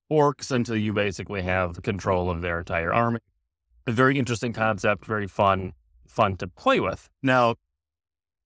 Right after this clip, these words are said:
that's as the main character. I want this to be as the, as the bad guy. So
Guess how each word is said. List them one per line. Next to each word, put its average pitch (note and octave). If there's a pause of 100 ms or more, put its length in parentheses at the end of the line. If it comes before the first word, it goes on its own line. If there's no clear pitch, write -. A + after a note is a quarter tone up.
that's E3
as A#2
the A2+
main A2
character. B2+
I A#2+
want A2+
this G#2
to -
be - (720)
as F#2 (280)
the, F2+ (500)
as F#2+
the A2+
bad G2+
guy. -
So B2+